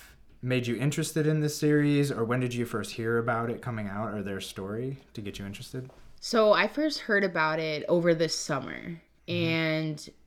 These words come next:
Speaker 2: when it first came out, I actually didn't wanna watch it.
Speaker 1: Mm-hmm.
Speaker 2: Uh, I knew that it was gonna take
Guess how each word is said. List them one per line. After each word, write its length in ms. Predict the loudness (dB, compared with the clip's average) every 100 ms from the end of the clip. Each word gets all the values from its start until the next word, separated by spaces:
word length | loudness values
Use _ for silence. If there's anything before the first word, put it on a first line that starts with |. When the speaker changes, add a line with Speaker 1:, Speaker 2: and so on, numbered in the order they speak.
| _
Speaker 2:
when 160 | 0 0
it 100 | 0
first 280 | -2 -2 0
came 120 | 2
out, 220 | 4 2
I 80 | 0
actually 420 | -2 -4 -4 -4
didn't 260 | -2 -2 -2
wanna 180 | -2 -4
watch 280 | -4 -4
it. 240 | -4 -4 -10 _ -10
Speaker 1:
Mm-hmm. 240 | -4 0
Speaker 2:
Uh, 340 | 2 2 2 0
I 160 | 0
knew 240 | 0 0 0
that 140 | 0
it 80 | 0
was 120 | -2
gonna 180 | -4 -6
take 480 | -4 -2 -2 -4